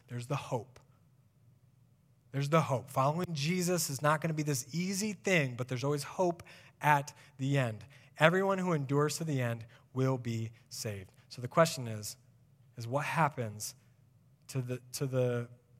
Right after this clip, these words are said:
witnesses in Revelation eleven? Let's finish it. Revelation eleven, eleven through twelve.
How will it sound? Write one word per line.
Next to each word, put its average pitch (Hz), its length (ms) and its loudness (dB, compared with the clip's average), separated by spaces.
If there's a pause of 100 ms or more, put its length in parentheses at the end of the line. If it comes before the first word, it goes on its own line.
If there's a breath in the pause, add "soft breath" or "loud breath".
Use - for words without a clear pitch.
(160)
witnesses 139 420 -6
in 117 100 -6
Revelation 120 460 -4
eleven? 139 280 -6 (420)
Let's 127 240 -8 (100)
finish 127 300 -8
it. 98 100 -16 (480 soft breath)
Revelation 143 400 0
eleven, 131 380 2 (480)
eleven 123 280 -2
through 127 120 -8
twelve. 95 340 -12